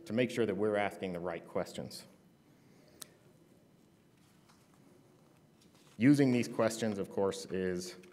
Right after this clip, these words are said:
paramount to driving forward with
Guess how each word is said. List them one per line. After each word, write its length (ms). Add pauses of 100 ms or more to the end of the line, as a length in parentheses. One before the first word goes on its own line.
(280)
paramount 600 (420)
to 100
driving 400
forward 480
with 440